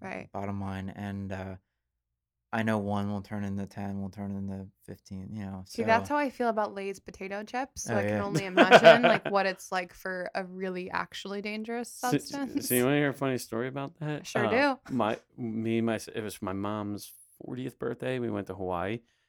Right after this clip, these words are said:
Speaker 3: and on the back of Lay's potato chips bag, they had, that was their slogan once, "You can't just have one."
Speaker 1: And it's
Speaker 2: Mm-hmm.
Speaker 1: fucking true.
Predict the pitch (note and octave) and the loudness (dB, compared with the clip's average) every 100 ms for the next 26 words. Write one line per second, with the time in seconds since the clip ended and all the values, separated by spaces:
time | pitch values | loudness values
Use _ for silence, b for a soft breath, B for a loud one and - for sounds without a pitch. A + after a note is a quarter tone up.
0 | _ - A2 G#2+ E2+ F#2 G2+ B2 B2 G#2 | _ -6 -2 -2 -2 0 0 0 -2 -6
1 | G2+ G#2+ A#2 A#2 - A2+ A2+ - F2 - | -6 -2 -4 -6 -8 -4 -4 -6 -12 -6
2 | F2 E2+ E2 F2+ - - G#2 F#2+ F2 G#2 | -4 -4 -4 -8 -8 -8 -4 -2 -4 -2
3 | G2 A2 A2+ - G2 F2+ - - G#2 C3 | 0 0 -4 -4 -4 -4 -6 -4 0 2
4 | A2+ F2 E2 D#2 F#2 - G#2+ F#2+ F2+ - | 0 -6 -10 -12 -14 -8 -6 -4 -8 -10
5 | F2 D#2+ E2 G#2+ A2+ - A3 G#3 G#3 - | -8 -8 -6 -4 -2 -4 -4 -4 -6 -6
6 | A#3 A#3+ A3 A#3+ | -6 -6 -6 -8